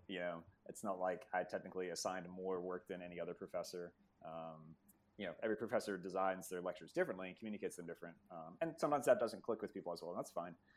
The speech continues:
Um, so, but yeah, I mean, it's, it's, it comes down to the, how do you define an easy class, and then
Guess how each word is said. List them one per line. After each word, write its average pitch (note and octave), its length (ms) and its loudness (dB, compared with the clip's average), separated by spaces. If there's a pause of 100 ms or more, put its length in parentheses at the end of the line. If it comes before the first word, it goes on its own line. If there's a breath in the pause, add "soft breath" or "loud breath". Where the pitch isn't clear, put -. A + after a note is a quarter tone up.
(180 soft breath)
Um, E2 460 -6
so, E2+ 320 -2 (320 soft breath)
but C#3+ 80 4
yeah, C3+ 260 12
I B2+ 80 10
mean, A#2+ 120 6
it's, A2 480 2
it's, - 380 -4 (460)
it G2+ 140 -2
comes G#2+ 140 -2
down G2 180 2
to G#2 80 -4
the, F2+ 300 4 (100)
how A2 80 8
do G2+ 80 2
you F#2+ 60 0
define F#2+ 380 0
an F#2 80 -10 (100)
easy G2 200 -4
class, F2 680 0
and F2+ 140 -8
then E2 300 -6